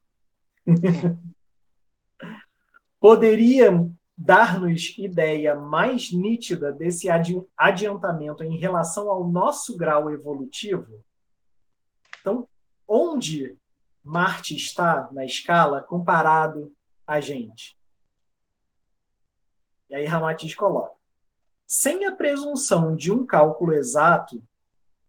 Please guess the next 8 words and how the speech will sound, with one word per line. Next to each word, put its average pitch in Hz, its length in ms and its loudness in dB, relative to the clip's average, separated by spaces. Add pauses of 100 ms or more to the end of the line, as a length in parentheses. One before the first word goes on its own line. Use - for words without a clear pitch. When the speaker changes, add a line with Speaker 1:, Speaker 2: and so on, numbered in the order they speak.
(380)
Speaker 2:
tomando 233 600 0
por 233 220 0
base 185 380 6
a 175 80 -2
cronologia 226 960 0
do 147 180 -8
vosso 190 520 -2
provisório 160 760 -4